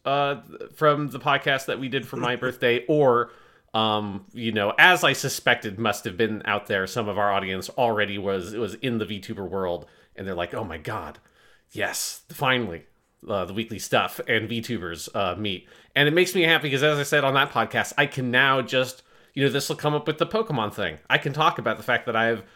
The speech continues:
Speaker 1: not only have I seen video of Pokemon, I can say I watched Subaru and Okayu and Kodane play that game. And that is how I know anything <laughs> about it.
Speaker 2: <laughs> That's wonderful. Yeah, I enjoyed seeing fan response to that as well. Uh, I enjoyed people saying I was crazy, uh,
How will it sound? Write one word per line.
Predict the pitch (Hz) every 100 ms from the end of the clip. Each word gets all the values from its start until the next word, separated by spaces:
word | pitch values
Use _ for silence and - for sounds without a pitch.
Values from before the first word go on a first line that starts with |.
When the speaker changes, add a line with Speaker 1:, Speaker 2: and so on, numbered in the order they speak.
| _ _
Speaker 1:
not | 117 180 180
only | 180 160
have | 147 131
I | 123
seen | - 151 123
video | 160 185 127
of | 110
Pokemon, | 117 110 113 113
I | 143
can | 170 131
say | - 127 127 127
I | 123 139
watched | 131 139 139 -
Subaru | - 165 147 110 95 92
and | 104 107
Okayu | 123 120 113 110
and | 110
Kodane | 139 135 107 95
play | 110
that | 107 104
game. | 110 85 - - -
And | 110
that | 131
is | 107
how | 117
I | 113
know | 110 120
anything | 127 - 151
<laughs> | 147
about | 151 139
it. | - - _ _ _ _ 135
Speaker 2:
<laughs> | - 143 214 - 190 - 156 -
That's | 143 156
wonderful. | 143 147 120 101 87 - - - - -
Yeah, | 156 165 123
I | 120
enjoyed | 143 131 135 120 -
seeing | 127 110
fan | 107 117
response | 104 95 110 101
to | -
that | 107 101
as | 95
well. | 120 151 143 135 131 - - -
Uh, | 107 104 101
I | 113
enjoyed | 113 107 110 107
people | 113 107
saying | - 113 104 95
I |
was | 95 92
crazy, | - 185 170 151 139 135 -
uh, | 117 107 101 98 98